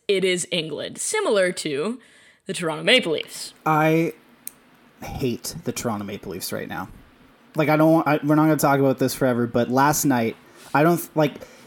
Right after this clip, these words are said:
Speaker 2: you know how, how despondent I was, you know, at, when they, when they blew it. We record a podcast right after, and yet I don't think I was as angry then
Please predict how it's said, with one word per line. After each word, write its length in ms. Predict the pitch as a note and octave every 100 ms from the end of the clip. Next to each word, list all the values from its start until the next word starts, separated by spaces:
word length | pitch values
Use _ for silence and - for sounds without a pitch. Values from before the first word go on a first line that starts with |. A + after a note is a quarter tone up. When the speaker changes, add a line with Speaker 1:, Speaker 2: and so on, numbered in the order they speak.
| -
Speaker 2:
you 100 | E3+
know 100 | F#3+
how, 240 | F3+ D3+
how 320 | - C#3+ C#3
despondent 920 | B2+ D3+ C3+ - C#3 C3 C3+ A2 A2 -
I 140 | B2+ A#2+
was, 440 | A2+ A2 G#2 -
you 80 | C3
know, 120 | A#2+
at, 260 | B2+ B2+ -
when 200 | C3 C3
they, 180 | A#2 A2+
when 180 | B2+ A#2+
they 100 | A#2
blew 300 | A#2+ B2+ A2
it. 100 | A2+
We 120 | A#2+
record 360 | C3+ - C#3
a 80 | B2
podcast 500 | - B2+ A#2 A#2+ A2
right 140 | A2+ A2
after, 340 | A2 - G2
and 180 | B2+ C#3
yet 160 | C3+ -
I 140 | C3+
don't 180 | D#3+ G3+
think 380 | - F3 F3 - - - - - - -
I 100 | C#3+
was 320 | D3+ D3 C3+ -
as 240 | C#3 C3+ -
angry 400 | B2+ C3 B2+ B2
then 400 | A#2 A#2+ C#3